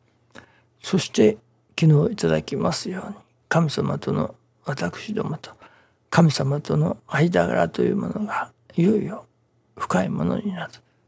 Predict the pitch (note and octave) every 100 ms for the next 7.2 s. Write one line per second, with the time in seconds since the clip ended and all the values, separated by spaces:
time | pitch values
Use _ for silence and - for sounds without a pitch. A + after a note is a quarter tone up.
0 | _ - - G3+ - B3+ F3+ G3+ A3 G3+
1 | - - - _ _ _ _ _ _ _
2 | _ _ _ _ _ _ _ _ _ _
3 | _ _ - _ _ _ _ _ _ _
4 | _ _ - G3+ G3+ C4+ C#4+ - A#3 G3+
5 | D#4+ A3 - - - _ _ _ - D3
6 | D#3+ C#3 - - C3+ C3+ C#3+ E3 - D#3+
7 | D3 -